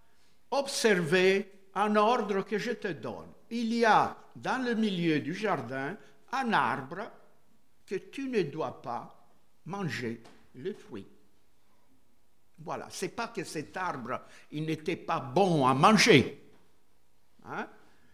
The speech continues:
Mais Dieu, il a dit, « Tu ne dois pas à manger. » Voilà, c'est pour le mettre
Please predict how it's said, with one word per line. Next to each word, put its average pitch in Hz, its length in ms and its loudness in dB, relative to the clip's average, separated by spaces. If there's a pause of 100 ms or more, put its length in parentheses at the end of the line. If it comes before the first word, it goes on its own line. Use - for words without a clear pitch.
(200)
Mais 208 520 0
Dieu, 214 260 -2
il 185 100 0
a 165 80 2
dit, « 180 400 -6 (300)
Tu 262 160 -6
ne 208 120 0
dois 143 360 -6
pas 143 260 -8 (100)
à 233 120 -12
manger. » 123 520 -10 (280)
Voilà, 180 300 -6
c'est - 200 -10
pour 220 240 -8
le 175 140 -2
mettre 208 380 -6